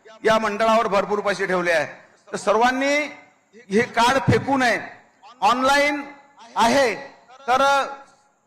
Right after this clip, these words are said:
आपण जे नेट कॅफेवाल्याकडे जातो, तो तुम्हाला लुटता, लुटत आहे. कुणाकडनं पंधराशे रुपये घो-, घेत आहे, कुणाकडनं हजार रुपये, कुणाकडनं पाचशे रुपये.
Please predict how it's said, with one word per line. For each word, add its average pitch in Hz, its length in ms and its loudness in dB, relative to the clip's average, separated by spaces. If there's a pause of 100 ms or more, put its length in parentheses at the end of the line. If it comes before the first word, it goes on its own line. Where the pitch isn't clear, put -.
(520)
आपण 233 320 0
जे 262 100 2
नेट 240 380 0
कॅफेवाल्याकडे 240 720 0
जातो, 196 580 -4 (300)
तो 226 80 0
तुम्हाला 226 480 0
लुटता, 240 560 -2
लुटत 240 460 0
आहे. 180 220 0 (440)
कुणाकडनं 226 480 0
पंधराशे 220 520 0
रुपये 226 300 -2
घो-, 202 240 0
घेत 202 240 0
आहे, 190 400 -2 (320)
कुणाकडनं 226 460 0
हजार 202 300 2
रुपये, 226 280 -2
कुणाकडनं 220 500 -2
पाचशे 214 380 0
रुपये. 226 220 0